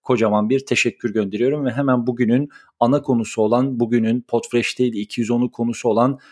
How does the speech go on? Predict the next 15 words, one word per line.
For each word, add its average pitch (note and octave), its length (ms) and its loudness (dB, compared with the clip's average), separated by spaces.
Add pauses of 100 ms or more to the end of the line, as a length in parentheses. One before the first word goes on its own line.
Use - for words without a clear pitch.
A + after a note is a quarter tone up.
(180)
Radyo B2 280 2
Jin B2 360 0
ve, B2+ 260 2 (260)
e, A2+ 400 4
onlar A#2+ 460 2
tarafından A2+ 480 0
yürütülmekte A2 840 -2
olan C3 340 2
kadınlar B2 440 0
için C3 240 -4
podcast C3+ 540 -2
eğitimi A#2+ 360 -2
ve C3+ 120 0
üretimi B2 460 0
projesinden A#2 720 -2